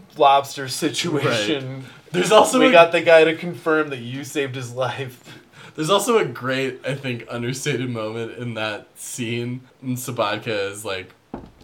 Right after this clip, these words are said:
Speaker 2: do you want me to take you home?"
Speaker 1: That's what we call him, Sabatka.
Speaker 2: Right.
Speaker 1: <laughs>
Speaker 2: Fans of The Wire know what we're talking
Speaker 1: Yeah.
Speaker 2: about. Uh, <laughs> and Frankie's like, "Nah, man, let's just, let's get to it."
Speaker 1: Yeah.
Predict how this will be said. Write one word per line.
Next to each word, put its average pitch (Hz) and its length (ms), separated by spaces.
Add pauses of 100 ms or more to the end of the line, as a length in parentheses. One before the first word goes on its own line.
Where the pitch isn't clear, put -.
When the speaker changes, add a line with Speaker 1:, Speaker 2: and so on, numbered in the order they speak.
(160)
Speaker 2:
do 101 100
you 120 80
want 120 120
me 120 120
to 117 40
take 131 220
you 120 100
home?" 147 500
Speaker 1:
That's - 120
what 117 80
we 113 80
call 113 200
him, 113 60
Sabatka. - 640
Speaker 2:
Right. 90 320
Speaker 1:
<laughs> 131 760
Speaker 2:
Fans 175 260
of 147 80
The 131 60
Wire 104 280
know 92 180
what 90 80
we're 98 60
talking 95 280
Speaker 1:
Yeah. 101 240 (500)
Speaker 2:
about. 123 500 (640)
Uh, - 840
<laughs> - 460
and 135 320 (140)
Frankie's 120 480
like, 104 240
"Nah, 110 240
man, 104 200
let's 104 140
just, - 240
let's 98 260 (160)
get 101 220
to 131 200
it." 113 160
Speaker 1:
Yeah. 127 340